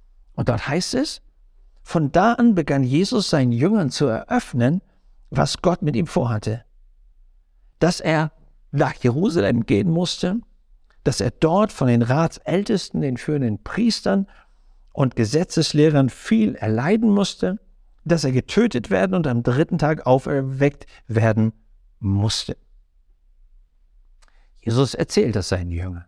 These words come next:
Und jetzt hört mal die Reaktion.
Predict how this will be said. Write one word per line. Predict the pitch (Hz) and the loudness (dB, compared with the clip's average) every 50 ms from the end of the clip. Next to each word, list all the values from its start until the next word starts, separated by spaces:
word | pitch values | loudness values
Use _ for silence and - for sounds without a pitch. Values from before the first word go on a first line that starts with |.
| _ _ _ _ _ _ _ _ _ - _ _ _ - | _ _ _ _ _ _ _ _ _ -20 _ _ _ -4
Und | 131 117 | -2 0
jetzt | 117 135 147 - - - - _ _ _ _ - | 0 0 -2 -4 -8 -12 -14 _ _ _ _ -4
hört | 123 143 160 156 - | -2 0 0 0 0
mal | 135 139 | 0 2
die | 143 143 | 2 2
Reaktion. | 135 139 151 147 143 - - - 104 95 82 82 | 2 2 0 0 -2 -4 -4 -4 -4 -4 -6 -12